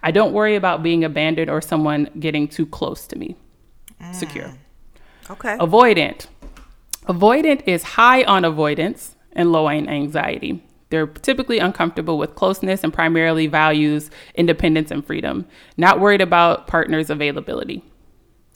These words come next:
Speaker 1: They would typically say something like, I'm comfortable with being close to others. I find it difficult to trust and depend on others and prefer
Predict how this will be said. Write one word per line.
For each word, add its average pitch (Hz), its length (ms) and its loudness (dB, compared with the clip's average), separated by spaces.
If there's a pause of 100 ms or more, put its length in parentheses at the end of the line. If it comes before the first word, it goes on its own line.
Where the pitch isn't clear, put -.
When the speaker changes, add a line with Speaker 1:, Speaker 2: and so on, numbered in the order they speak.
(420)
Speaker 1:
They 190 120 4
would 208 160 6
typically 190 380 0
say 180 200 -4
something 175 360 -4
like, 165 380 -2
I'm 202 160 4
comfortable 247 420 0
with 170 160 -2
being 165 180 4
close 165 280 -2
to - 120 -4
others. 147 460 -4
I 160 80 -2
find 175 240 0
it 160 80 -2
difficult 180 380 -4
to 156 80 -4
trust 170 340 -2
and 165 80 -2
depend 165 320 -4
on 190 120 -2
others 226 500 0
and - 220 -6
prefer 175 380 0